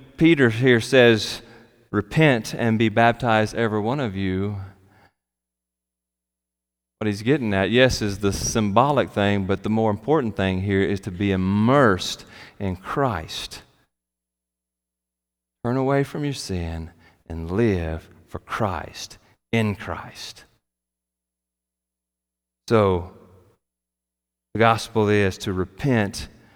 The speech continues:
and be baptized in Christ, be unified with Christ. Everyone,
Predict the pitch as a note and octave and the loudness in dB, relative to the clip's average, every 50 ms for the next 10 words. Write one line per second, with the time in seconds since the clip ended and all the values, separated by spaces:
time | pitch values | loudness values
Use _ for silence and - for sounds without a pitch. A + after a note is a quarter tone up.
0 | _ _ - G#2 G2 G2+ F#2 F#2 G2 A2 A2 G#2+ G#2 - - A2 G2 F#2 F2+ F2+ | _ _ -6 -4 -2 -4 -2 -2 0 2 2 2 0 -2 -4 -4 -2 -2 -2 -2
1 | F2 F2 - - - - C3 B2+ B2 A#2+ A2+ A2 G#2 - - B2 A2+ G2+ F#2+ F2+ | -4 -6 -10 -8 -4 0 0 2 2 2 2 2 0 -2 -2 0 0 0 0 -2
2 | - - G#2+ G2+ F#2+ G2 A2 B2 B2+ A#2+ G#2+ - - G2+ F#2 F#2 F#2 F#2 - - | -2 -4 -4 -4 -2 0 2 2 2 2 2 0 -2 -2 0 0 -2 -2 -6 -10
3 | - - - - - G#2+ A2+ B2 A#2 A2 - - - - - - - - - A2 | -20 -20 -20 -14 -6 0 2 2 2 2 0 -6 -16 -20 -20 -18 -8 -4 -2 -2
4 | F#2+ - - - - - - - - - - - _ _ _ _ _ _ _ _ | -2 -2 -6 -10 -10 -12 -10 -10 -12 -12 -14 -16 _ _ _ _ _ _ _ _
5 | _ _ _ _ _ _ _ _ _ _ _ _ _ _ _ _ _ _ _ _ | _ _ _ _ _ _ _ _ _ _ _ _ _ _ _ _ _ _ _ _
6 | _ _ _ _ - B2 C#3 D#3 D3 B2 A#2+ G#2+ F#2+ F2+ F#2+ F2+ E2 D#2 D2+ D#2 | _ _ _ _ 4 8 10 10 8 8 4 0 0 0 -2 -4 -4 -6 -8 -10
7 | D#2 | -12